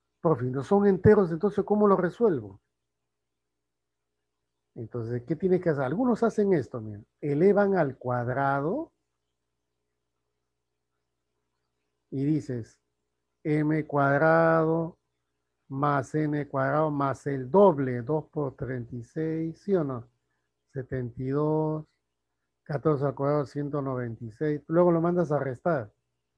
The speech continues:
Y ya tienes M cuadrado más N cuadrado. Y luego,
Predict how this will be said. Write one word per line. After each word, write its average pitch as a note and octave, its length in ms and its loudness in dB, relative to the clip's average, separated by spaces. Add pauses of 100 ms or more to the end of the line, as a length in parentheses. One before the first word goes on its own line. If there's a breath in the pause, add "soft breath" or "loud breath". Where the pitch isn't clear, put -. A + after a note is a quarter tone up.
(640)
Y C#3+ 120 -4
ya F#3 180 4
tienes G3 380 2
M G3 240 4
cuadrado E3+ 400 4
más C#3+ 260 -4
N D#3+ 220 -4
cuadrado. B2+ 640 -4 (1800)
Y D3 80 -8
luego, G#3 560 6